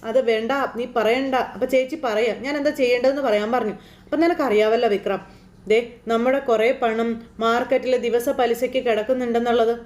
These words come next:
ആ, അറിയാം. അതെല്ലാം കൃത്യമായിട്ട് പിരിക്കാൻ ആൾക്കാരും ഉണ്ടല്ലോ. ആ, അവിടെയാണ് പ്രശ്നമുള്ളത്. ആളുകൾക്ക് പണം ചോദിക്കുമ്പോഴേ ഇത്തിരി പ്രയാസം അത് തരാനായിട്ടേ. അപ്പം നൈസായിട്ട് ചേച്ചി കാര്യം കാണുക.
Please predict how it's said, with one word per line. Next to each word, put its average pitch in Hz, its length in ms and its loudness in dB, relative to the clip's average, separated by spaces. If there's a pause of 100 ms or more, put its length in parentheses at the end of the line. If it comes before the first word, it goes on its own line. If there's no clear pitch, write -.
(180)
ആ, 254 60 -2 (500)
അറിയാം. 311 320 2 (380)
അതെല്ലാം 247 440 2
കൃത്യമായിട്ട് 277 540 0
പിരിക്കാൻ 277 380 -4
ആൾക്കാരും 262 460 2
ഉണ്ടല്ലോ. 294 340 0 (640)
ആ, 196 120 0 (380)
അവിടെയാണ് 240 560 0
പ്രശ്നമുള്ളത്. 285 680 0 (680)
ആളുകൾക്ക് 302 640 2
പണം 247 380 -2
ചോദിക്കുമ്പോഴേ 277 680 0
ഇത്തിരി 226 280 -6
പ്രയാസം 226 580 0
അത് 226 180 2
തരാനായിട്ടേ. 208 680 0 (1160)
അപ്പം 262 220 2
നൈസായിട്ട് 294 640 0
ചേച്ചി 285 260 -2
കാര്യം 254 320 0
കാണുക. 254 280 -2